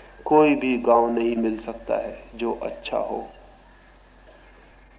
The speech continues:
और ये बात ही होती है कि एक घुड़सवार आके रुक गया और वो पूछने लगा कि, "मैं इस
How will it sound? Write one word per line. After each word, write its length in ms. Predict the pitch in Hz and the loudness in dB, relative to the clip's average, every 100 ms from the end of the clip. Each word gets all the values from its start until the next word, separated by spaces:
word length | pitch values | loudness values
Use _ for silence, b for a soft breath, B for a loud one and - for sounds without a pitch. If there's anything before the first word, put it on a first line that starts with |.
| - | 6
और 140 | 269 | 6
ये 160 | 277 269 | 8 6
बात 380 | 190 247 311 311 | 8 8 8 6
ही 60 | |
होती 320 | 302 294 311 311 | 6 6 6 6
है 180 | 294 | 4
कि 100 | 277 | 6
एक 140 | 214 165 | 4 4
घुड़सवार 540 | 170 175 160 180 226 | 2 2 6 8 8
आके 280 | 240 240 247 | 6 2 0
रुक 120 | 247 | 0
गया 320 | 208 233 196 | 2 4 4
और 280 | 151 127 123 | 4 2 2
वो 160 | 123 156 | 0 -4
पूछने 420 | - 190 - 226 | -4 -6 -4 -2
लगा 280 | 220 202 160 | -2 0 -2
कि, 140 | 156 | -2
"मैं 220 | 135 139 | 0 2
इस 160 | 139 135 | 2 -2